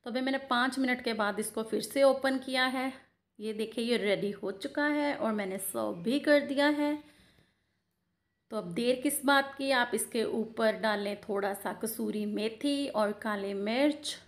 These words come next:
वो मैंने कुटी हुई डाली है काली मिर्च।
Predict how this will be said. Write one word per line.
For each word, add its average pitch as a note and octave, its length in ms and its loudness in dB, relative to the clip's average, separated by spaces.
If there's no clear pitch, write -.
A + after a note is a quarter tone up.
वो A3 80 -6
मैंने A3 240 -4
कुटी B3 340 -4
हुई C#4 200 0
डाली A#3+ 360 0
है B3 140 -4
काली A#3+ 300 -4
मिर्च। B3 440 -8